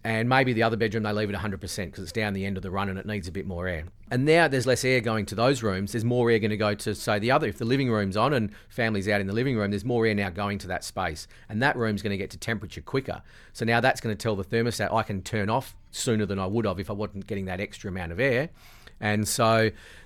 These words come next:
that's how this technology, first is that comfort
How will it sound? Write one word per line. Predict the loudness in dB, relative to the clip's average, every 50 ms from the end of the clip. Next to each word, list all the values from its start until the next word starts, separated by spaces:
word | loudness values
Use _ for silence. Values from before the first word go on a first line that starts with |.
| -4 2
that's | 2 2 2 2 0
how | 2 2
this | 2 2 -2 -4
technology, | -4 -4 -4 -2 -2 0 0 0 0 0 -2 -2 -4
first | -4 -6 0 4 4 4 4 2 -2
is | -4 -2
that | -2 -4 -4 -2
comfort | -4 -4 -4 -4 -4 -4 -4 -4 -4